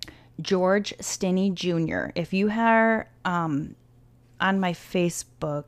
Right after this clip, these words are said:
and I don't know if I did it for Earth to Brit or my personal one, either way, I was doing a fundraiser for Innocence Project, and it came up that in my search of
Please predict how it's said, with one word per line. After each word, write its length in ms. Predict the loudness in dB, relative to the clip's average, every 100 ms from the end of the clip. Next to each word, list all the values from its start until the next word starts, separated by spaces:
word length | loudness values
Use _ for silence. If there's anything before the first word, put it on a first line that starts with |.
| -12 -6
and 200 | -2 2
I 80 |
don't 180 | 4 4
know 60 | 4
if 100 | 2
I 60 |
did 200 | 0 2
it 100 | 0
for 160 | -2 -2
Earth 220 | -2 -6 -8
to 80 |
Brit 260 | -8 -4 -2
or 120 | 0 0
my 120 | 0
personal 440 | -2 -8 -6 -4
one, 280 | -2 -2 -6 -2
either 300 | 4 4 4
way, 240 | 2 -2 -6 -20 -20 -20 -20 -20 -20 -20 -8 2
I 160 | 6 8
was 220 | 6 2
doing 220 | 2 2
a 60 | 2
fundraiser 640 | 2 4 4 4 2 -2
for 420 | -2 -2 0 -2 -8 _ 0
Innocence 400 | 4 4 4 -6
Project, 640 | -6 -8 -2 -2 -2 -8 -20 _
and 600 | -4 0 2 2 0 -2 -6 _ _ _ _ _ _ _ -20 _ _ _
it 120 | -8
came 220 | 0 2 4
up 380 | 4 0 -6 -20 _
that 580 | -4 0 2 2 0 -14 -20 _ 0
in 160 | 2
my 200 | 2 0
search 420 | -2 0 0 0
of 360 | -2 -4 -8 -18